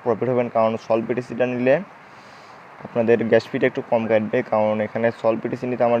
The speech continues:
বিশ সেন্ট পরিমাণ গ্যাস ফি কাটছে এবং আপনারা যদি এখানে স্টেক করতে চান সেখানে কিন্তু পঞ্চাশ সেন্ট পরিমাণ গ্যাস ফি কাটবে। তো আমি চলুন আপনি, চলুন আমি আপনাদেরকে দেখিয়ে দিই A to Z কীভাবে আপনারা স্টেক করবেন এবং কীভাবে airdrop-এ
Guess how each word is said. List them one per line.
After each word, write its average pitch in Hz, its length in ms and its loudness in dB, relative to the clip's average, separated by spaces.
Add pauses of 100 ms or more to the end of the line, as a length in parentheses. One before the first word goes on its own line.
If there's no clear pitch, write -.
(120)
বিশ 113 180 -4
সেন্ট 120 200 -4
পরিমাণ 120 300 -2
গ্যাস 107 160 -2
ফি - 120 -8
কাটছে 120 280 0
এবং 113 80 0 (100)
আপনারা 113 200 -4
যদি 117 140 0
এখানে 117 140 -2 (120)
স্টেক - 260 -4
করতে 139 240 0
চান 131 160 0
সেখানে 123 260 0
কিন্তু 120 140 -6 (100)
পঞ্চাশ 123 340 -2
সেন্ট 127 160 -4
পরিমাণ 117 220 0 (140)
গ্যাস 104 160 0
ফি - 140 -10
কাটবে। 107 260 -2 (420)
তো - 120 -20
আমি 127 140 -2
চলুন 127 180 2 (100)
আপনি, 127 160 -8 (1120)
চলুন 131 200 2 (100)
আমি 131 100 0 (100)
আপনাদেরকে 123 380 -2 (100)
দেখিয়ে 110 260 -2
দিই 117 180 2
A - 80 0
to 117 60 -8 (100)
Z - 20 -20 (200)
কীভাবে 113 340 0 (140)
আপনারা 104 280 -4 (160)
স্টেক 113 200 -8 (100)
করবেন 107 380 -6
এবং 104 100 -2 (100)
কীভাবে 107 300 -2 (260)
airdrop-এ 104 260 -2